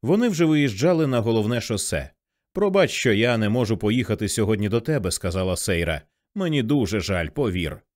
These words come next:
«Це ж не твоя вина?» «Та ні, моя. Хто з'їв погану сосиску? Невдаха Сейра». «Я люблю тебе, Сейро», мовив Джонні.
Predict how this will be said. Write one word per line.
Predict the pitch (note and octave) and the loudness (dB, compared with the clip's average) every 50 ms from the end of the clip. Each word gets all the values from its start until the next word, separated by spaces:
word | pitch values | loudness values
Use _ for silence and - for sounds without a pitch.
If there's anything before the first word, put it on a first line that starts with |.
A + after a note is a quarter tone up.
| _ _ _ _ _ _ _ _ | _ _ _ _ _ _ _ _
«Це | - - B2+ A#2+ A2 | -2 2 4 4 4
ж | F#2 G#2+ | 4 2
не | A#2 A2 | 0 0
твоя | - A2 G#2+ B2+ F3+ G3+ F3 | 2 0 0 2 2 0 0
вина?» | B2 G2 F2+ F2 D#2 D2 D2 _ _ _ _ | 0 -2 -2 -2 -4 -6 -8 _ _ _ _
«Та | - A#3 G#3+ F3 | -6 -4 -2 -2
ні, | C3 A#2+ B2+ A#2 G2+ | 0 0 2 2 2
моя. | G2+ G2 F#2 F2+ G#2 A2 F#2+ D2+ - _ _ _ _ _ _ _ | 2 2 2 2 2 0 0 -2 -4 _ _ _ _ _ _ _
Хто | - - F#3+ F3 | 0 2 2 2
з'їв | C#3 A#2+ C3 D#3+ D#3 C3+ A2 | 2 2 2 2 2 0 2
погану | - C3 A#2 B2 C3+ C3+ B2+ A2+ | 2 2 4 4 2 0 -2 -2
сосиску? | - D3+ D3 - E3 D#3+ D3 - - E3+ F3 E3+ F3 _ _ - | -2 -2 -4 0 0 0 -2 -2 -2 -2 -2 -2 -4 _ _ -6
Невдаха | G#2+ G#2 G#2 F#2+ F2 D#2+ F#2 F2+ F2+ F2+ - A#2 | -4 -2 0 0 -2 -2 -2 -2 -2 0 0 -2
Сейра». | A2+ - - F#3+ F#3 D3+ A2 G2+ F2+ D2+ C#2+ - _ _ _ _ _ _ _ _ _ - | -2 0 0 0 2 2 2 2 0 -2 -6 -8 _ _ _ _ _ _ _ _ _ -4
«Я | B2 B2+ C#3 C#3+ D3 | 0 2 2 4 4
люблю | D#3 E3 E3 B2+ G#2+ G2+ F#2+ | 4 2 2 2 0 0 0
тебе, | - G#2 F#2 G2+ F#2+ | 0 0 0 0 -2
Сейро», | - - D#3+ D3+ C#3 A#2+ F#2 E2+ D2+ C#2+ _ _ _ - | 0 -2 0 0 0 0 0 0 -2 -4 _ _ _ -8
мовив | F3+ D#3+ C3 G2 G2+ F#2+ F2 | -4 -2 -2 0 -2 -2 -4
Джонні. | D#2+ E2 G2 G#2+ G2 F2+ E2+ E2+ D#2 D2+ | -4 -2 0 0 0 0 -2 -4 -4 -6